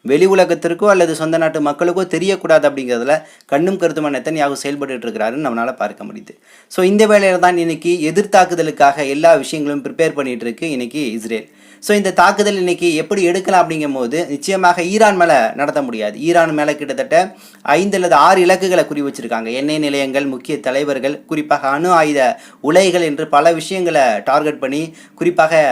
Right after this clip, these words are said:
அஹ், எண்ணெய் உற்பத்தி செய்யக்கூடிய ஆலைகள் அப்படிங்கிற பல இடங்களை அவங்க ஒரு நோட்ஸ்ல கை வச்சு இன்னைக்கு அதுல மூவ் பண்ணிட்டு இருக்கிறாங்க. ஆனா இஸ்ரேலுடைய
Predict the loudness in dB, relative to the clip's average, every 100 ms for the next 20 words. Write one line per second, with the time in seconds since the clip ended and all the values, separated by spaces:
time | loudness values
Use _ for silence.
0 | -2 -10 _ -4 -2 0 0 2 4 4
1 | 2 -2 -2 -2 -2 -2 0 0 0 -4
2 | -6 -6 -6 -4 -4 -2 0 2 0 0
3 | 0 4 2 2 0 0 -2 -6 -6 -6
4 | -6 -6 -6 -6 -8 -8 -6 -6 -8 -6
5 | -6 -4 -4 -2 0 -2 -6 -16 -8 -6
6 | -4 -6 -8 -12 -10 -8 -4 0 0 0
7 | -4 -12 -14 -10 0 2 2 2 4